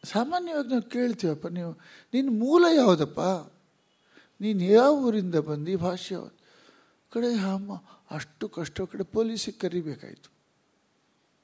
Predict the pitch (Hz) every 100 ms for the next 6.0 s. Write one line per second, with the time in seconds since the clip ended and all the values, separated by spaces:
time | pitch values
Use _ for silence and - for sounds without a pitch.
0 | _ _ _ _ _ _ _ _ _ _
1 | _ _ _ _ - 196 208 214 190 190
2 | - _ _ - 175 - _ - 240 240
3 | 226 226 190 165 214 214 208 196 185 175
4 | 165 190 190 175 - _ _ _ _ _
5 | _ 175 160 - 202 185 170 - -